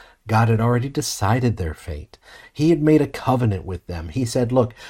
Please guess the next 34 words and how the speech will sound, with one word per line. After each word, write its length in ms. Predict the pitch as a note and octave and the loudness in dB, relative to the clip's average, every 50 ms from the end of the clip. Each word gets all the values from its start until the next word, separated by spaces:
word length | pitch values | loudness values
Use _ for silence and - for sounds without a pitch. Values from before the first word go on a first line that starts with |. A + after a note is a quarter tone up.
| - - | -14 -6
I'm 120 | - B2 A2+ | -6 -6 -6
taking 400 | - - - D#3 - - D3+ C#3+ | -4 -4 -4 -4 -2 -2 -2 0
you 100 | C3+ C3+ | 0 0
into 240 | C3 A#2+ - C3 | 0 0 0 0
this 240 | A2+ A#2 A2 - - | 2 2 0 0 -2
land. 280 | A#2+ B2 C3 C3+ B2+ G2+ - | -2 -2 -2 -2 -4 -6 -8
I'm 260 | F#2+ F2 F2 E2+ E2+ | -8 -8 -8 -10 -6
giving 360 | F2 - A#2+ B2 C#3 C3 B2+ | -2 0 0 2 2 0 0
it 120 | B2 B2 A#2+ | 0 -2 -2
to 100 | - A2+ | -2 0
you 160 | G#2+ G#2 G2+ | 0 2 0
as 120 | G2 F2+ E2 | 0 -2 -4
a 80 | F2 | -6
gift. 440 | E2 - - B2+ D3+ F3+ F3+ - - _ - - - _ _ | -8 -2 2 4 4 4 4 0 -8 _ -20 -20 -20 _ _
The 100 | - F#2+ | -8 -6
people 360 | - - A#2+ A#2+ A#2 - A2+ | -4 -2 0 0 2 2 2
who 80 | G#2+ F#2+ | 2 2
are 100 | F#2 F2+ | 0 0
living 380 | F#2+ G#2+ A2+ G#2+ A#2+ A2 G#2 | 2 2 4 4 4 4 4
there 220 | F#2+ F#2+ F#2 F2+ F2 | 2 0 -2 -2 -4
now 540 | F2 F2 G2+ A2 B2+ C#3 D3 D3+ D#3 D#3 - _ _ _ | -4 -2 0 0 2 2 2 2 0 -2 -6 _ _ _
have 280 | - G2 F#2 E2 - - | -2 -2 -2 -2 -4 -6
earned 340 | - A2 A2 A#2 C3 C3 B2+ | -2 2 4 4 4 2 2
their 160 | B2 B2 A#2+ | 2 2 2
destruction. 640 | A2+ A2 A2+ A2+ - - - B2+ C3+ - - D#3 D3 | 4 2 0 0 0 0 0 0 0 0 -2 -2 -2
I 100 | A#2+ F#2+ | -2 -2
gave 240 | E2+ - F2 E2+ - | -2 -4 -6 -6 -6
them 200 | - E2 D#2+ - | -6 -8 -10 -10
four 240 | _ - A2+ A#2+ B2 | _ 2 4 4 4
hundred 320 | A2+ B2 B2+ B2 B2 A#2 A#2 | 4 2 2 2 0 0 2
years 280 | A#2 B2+ B2+ B2+ - - | 2 2 2 0 -2 -4
to 80 | C3 | -6
straighten 480 | A#2 - - C3 B2 A#2+ D#2 F#2+ A2+ A#2 | -8 -4 -2 0 0 0 0 0 0 0
up. 240 | A#2+ D3+ E3 - | 0 0 -2 -6